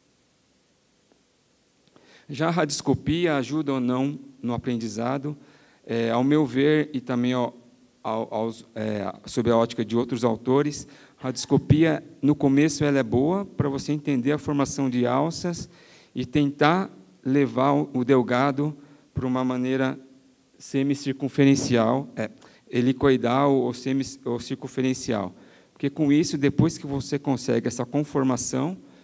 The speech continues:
é, a radioscopia no começo ajuda, é com isso que você consegue atingir profundamente,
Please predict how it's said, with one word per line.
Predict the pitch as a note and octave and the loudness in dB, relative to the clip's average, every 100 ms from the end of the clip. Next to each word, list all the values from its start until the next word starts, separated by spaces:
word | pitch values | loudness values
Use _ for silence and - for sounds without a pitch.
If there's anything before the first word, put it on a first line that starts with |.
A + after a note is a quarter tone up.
| _ _ _ _ _ - | _ _ _ _ _ -8
é, | A#2 | -6
a | |
radioscopia | A#2 B2+ B2 C#3+ - C3 | -4 -4 -4 -4 -2 0
no | B2 | 0
começo | B2 B2 B2 C#3+ | 0 0 0 2
ajuda, | C#3 B2 C#3+ D#3+ G#3 - - _ _ | 0 2 0 0 -4 -8 -20 _ _
é | B2 | -12
com | A#2+ C#3+ | -2 0
isso | D#3+ - | 0 -2
que | D3 | -8
você | C3+ | -8
consegue | C#3 C3+ - B2+ B2 C3+ B2 | -6 -6 -4 -4 -2 -4 -6
atingir | B2+ C#3 B2 A2+ B2+ B2+ - - _ | -6 -4 -4 -2 -6 -8 -16 -20 _
profundamente, | B2 A#2+ C#3+ C3+ B2+ A#2+ B2 C3 - C3 | -10 -6 -2 0 0 0 0 -2 -4 -6